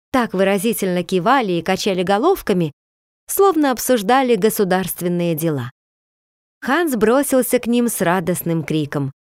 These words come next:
«Ура, девочки! Я получил работу!»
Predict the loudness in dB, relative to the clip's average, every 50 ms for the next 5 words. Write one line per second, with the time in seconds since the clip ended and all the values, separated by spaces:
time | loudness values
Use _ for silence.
0 | _ _ _ _ _ _ 2 2 4 6 4 4 4 2 2 4 4 4 4 2
1 | 0 -2 -4 -4 -4 -4 -4 -8 _ _ _ _ _ -2 -2 2 2 4 2 2
2 | 2 2 2 2 4 4 4 4 4 4 4 4 4 2 0 0